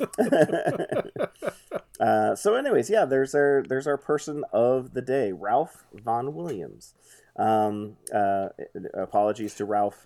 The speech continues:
uh, Ralph's memory for me, uh, pausing on, uh, the, the, the middle name there, or if that's a, if that's a two last name, I'm not entirely sure.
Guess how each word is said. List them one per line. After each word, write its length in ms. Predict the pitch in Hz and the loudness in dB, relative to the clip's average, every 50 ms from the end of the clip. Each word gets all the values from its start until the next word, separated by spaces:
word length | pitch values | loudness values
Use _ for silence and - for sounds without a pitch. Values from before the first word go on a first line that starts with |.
| - | -6
uh, 260 | - 101 98 98 98 - | -4 -4 -2 -2 -4 -4
Ralph's 400 | 107 113 110 104 104 98 - - | -6 -4 -2 -2 -2 -2 -4 -8
memory 400 | 104 101 98 101 98 98 98 98 | -6 -4 -4 -4 -4 -4 -4 -6
for 220 | 92 - - 98 98 | -6 -6 -6 -8 -6
me, 340 | 95 98 98 98 98 92 - - | -4 -6 -6 -6 -8 -8 -8 -8
uh, 240 | 98 95 95 95 92 _ | -6 -6 -6 -6 -8 _
pausing 560 | - - 120 110 110 107 113 104 101 98 98 - - | -4 0 2 2 2 2 0 -6 -6 -6 -10 -10 -6
on, 480 | 104 101 98 98 98 98 98 98 95 _ _ _ _ _ _ _ _ _ | -6 -6 -4 -4 -6 -8 -8 -10 -14 _ _ _ _ _ _ _ _ _
uh, 380 | - 98 98 98 95 95 - - - 101 | -10 -8 -6 -6 -6 -8 -8 -10 -14 -8
the, 180 | 101 98 - - 117 | -6 -6 -6 -6 -6
the, 160 | 110 98 104 - | -6 -8 -8 -8
the 160 | 104 113 - | -8 -6 -4
middle 300 | 110 113 117 110 110 110 | 2 2 4 4 4 4
name 240 | 110 110 107 110 107 | 4 4 2 2 2
there, 340 | 104 101 101 101 101 98 95 | 2 0 2 2 2 0 0
or 260 | - 98 101 98 98 | 0 0 0 0 -2
if 80 | 101 - | -2 -2
that's 200 | 117 110 - - | -2 -2 -2 -2
a, 180 | 92 90 85 - | -4 -4 -4 -4
if 120 | - 92 - | -6 -8 -6
that's 220 | 110 104 101 - - | -6 -8 -6 -8 -10
a 60 | 90 | -14
two 600 | - - - 123 117 117 113 113 107 104 95 104 _ _ | -14 -12 -10 -8 -6 -6 -4 -4 -4 -6 -8 -10 _ _
last 380 | - 101 101 95 92 95 - - | -8 -4 -4 -2 -2 -4 -6 -8
name, 200 | 101 95 95 95 | -10 -8 -8 -8
I'm 160 | 92 90 95 | -8 -8 -8
not 160 | 98 90 - | -8 -10 -10
entirely 340 | 92 - 95 92 90 87 87 | -10 -10 -10 -8 -8 -8 -10
sure. 300 | - - 90 90 90 - | -10 -10 -10 -10 -10 -12